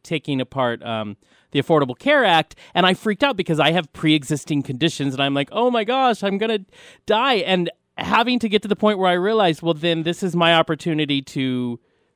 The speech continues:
implement some healthy things, to not overwhelm myself. And that does seem like what this harm reduction is, not getting freaked out by this gigantic boulder in front of you. And let's figure out what steps you can do, you know,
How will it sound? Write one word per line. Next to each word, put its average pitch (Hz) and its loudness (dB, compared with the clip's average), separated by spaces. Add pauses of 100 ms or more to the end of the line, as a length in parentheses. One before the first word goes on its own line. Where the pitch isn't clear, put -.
(640)
implement 220 2 (120)
some 170 -2
healthy 196 2
things, 185 -4
to - -4
not 156 4
overwhelm 175 2
myself. 151 0 (240)
And 190 -2
that 214 -2
does 247 2
seem 233 -2
like 175 0
what 160 2
this 156 -4
harm 170 0
reduction 147 -4
is, 160 -4
not 156 0
getting 214 -4
freaked 214 -6
out 190 2
by 175 2
this 151 -8
gigantic 165 -4 (500)
boulder 180 6
in 139 0
front 123 -2
of 117 -8
you. 127 0
And 127 0
let's 170 0
figure 202 -4
out 156 2
what 147 0
steps - -4
you 143 -2
can 170 -4
do, 104 -6 (600)
you 135 0
know, 110 0